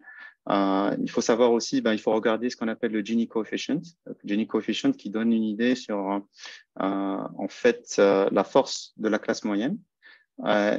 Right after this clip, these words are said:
et, euh, un pays comme l'Algérie a un Gini coefficient qui est de vingt-huit, euh, qui est le plus bas, euh, non seulement de l'Afrique, mais, euh, euh, l'un des plus bas,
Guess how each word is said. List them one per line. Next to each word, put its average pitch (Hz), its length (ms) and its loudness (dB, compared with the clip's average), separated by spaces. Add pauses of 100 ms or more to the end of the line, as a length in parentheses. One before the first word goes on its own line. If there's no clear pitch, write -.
et, 110 380 2
euh, 101 580 0
un 110 120 -6
pays 123 240 0
comme 113 180 -6
l'Algérie 113 540 -4
a 113 60 -4
un 107 100 -6
Gini 107 240 -8
coefficient 110 420 -2
qui 110 160 -2
est 104 40 0
de 110 80 0
vingt-huit, - 540 -6 (400)
euh, - 60 -6
qui - 160 0
est 107 60 6
le 104 100 4
plus - 180 2
bas, 113 360 4
euh, 98 260 2
non 117 220 4
seulement 120 260 4
de 110 60 0
l'Afrique, 110 340 0
mais, 104 340 -2
euh, 101 140 -2
euh, 98 880 -6 (360)
l'un 113 160 6
des 113 120 4
plus - 200 0
bas, 117 500 4